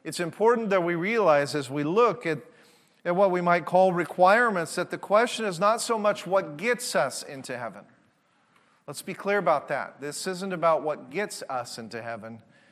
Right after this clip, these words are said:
but rather what does the person who enters God's presence and dwells there, what does he look like or she look like? What marks his or her life and character?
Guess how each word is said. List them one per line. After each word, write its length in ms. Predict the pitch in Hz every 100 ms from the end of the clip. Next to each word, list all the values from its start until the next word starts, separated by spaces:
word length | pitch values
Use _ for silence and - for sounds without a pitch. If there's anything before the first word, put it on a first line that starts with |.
| _ _ _ _ _
but 180 | - 151
rather 460 | 151 180 185 180 170
what 280 | 156 202 202
does 240 | 208 156
the 80 | 170
person 480 | - 190 190 - 165
who 240 | 160 156
enters 540 | 196 233 240 240 220 160
God's 440 | 190 185 180 143
presence 720 | - - 208 214 160 156 143 147
and 120 | 139
dwells 440 | 147 220 269 262
there, 100 | 226
what 160 | 196 240
does 160 | 247
he 100 | 233
look 280 | 214 202 -
like 240 | 135 101 139
or 80 |
she 180 | - 196
look 240 | 180 165 117
like? 300 | 95 - - _ _ _ _ _ _ _ _ _ _ _ _ _
What 220 | 190 214
marks 440 | 208 202 202 -
his 420 | 202 196 190 170
or 180 | 120 165
her 240 | 147 165 147
life 540 | 139 127 110 - - _ _ _ -
and 140 | 117
character? 480 | - 135 110 -